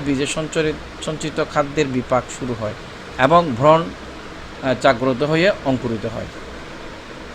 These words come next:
এই, তাহলে আমাদের এই ছিল আজকে তোমাদের, আহ, চতুর্থ অধ্যায়ের যেই প্রশ্নগুলো তোমাদেরকে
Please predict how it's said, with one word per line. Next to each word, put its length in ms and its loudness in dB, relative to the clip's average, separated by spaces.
এই, 180 8
তাহলে 120 4
আমাদের 360 8
এই 180 10
ছিল 280 8
আজকে 440 6
তোমাদের, 420 4
আহ, 260 10
চতুর্থ 400 -2
অধ্যায়ের 800 6
যেই 260 4
প্রশ্নগুলো 580 -2
তোমাদেরকে 580 0